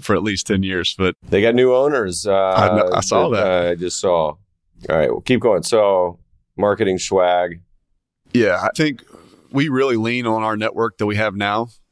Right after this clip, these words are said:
Speaker 1: for when somebody comes across us. We'll do a conference or two. We've got a couple partners that we, at least we view as,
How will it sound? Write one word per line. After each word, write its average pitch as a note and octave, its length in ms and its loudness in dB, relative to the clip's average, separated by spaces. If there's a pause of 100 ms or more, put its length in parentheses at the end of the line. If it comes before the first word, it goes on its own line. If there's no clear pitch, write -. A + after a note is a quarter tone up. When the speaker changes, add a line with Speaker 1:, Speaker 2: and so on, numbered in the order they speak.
(160)
Speaker 1:
for G#2+ 240 0
when G#2 200 -2
somebody G#2+ 400 -2
comes G#2+ 280 -2
across G2+ 380 0
us. A2 180 0
We'll C3 140 2
do A2 300 -2
a G#2 60 -2
conference G#2 440 -2
or A2+ 60 -2
two. A#2 240 -2
We've G#2+ 180 -2
got G2+ 140 0
a F#2+ 60 -4
couple G2+ 280 -2
partners G#2 720 -2 (600)
that G2 260 0
we, G#2+ 140 2
at G2+ 140 0
least G#2 240 -4
we G#2+ 160 0
view G#2 380 -2
as, F#2 240 -4